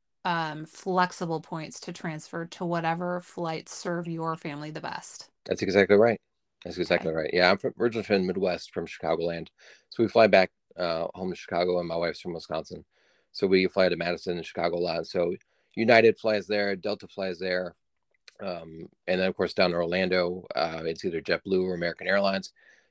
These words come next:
Speaker 2: Every, we're lucky enough in Washington to have, um, everybody has a, a spot here at, at D C, whether it's,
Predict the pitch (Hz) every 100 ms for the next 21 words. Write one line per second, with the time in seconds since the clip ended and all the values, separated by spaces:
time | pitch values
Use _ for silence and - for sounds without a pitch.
0 | _ 104 120 - _ _ _ - 117 120
1 | 139 127 107 98 95 92 90 - 87 82
2 | 85 85 - _ - 90 85 82 76 _
3 | _ _ 117 120 110 101 95 92 98 92
4 | 85 - 95 90 92 92 90 87 82 -
5 | 87 95 90 98 98 92 90 85 -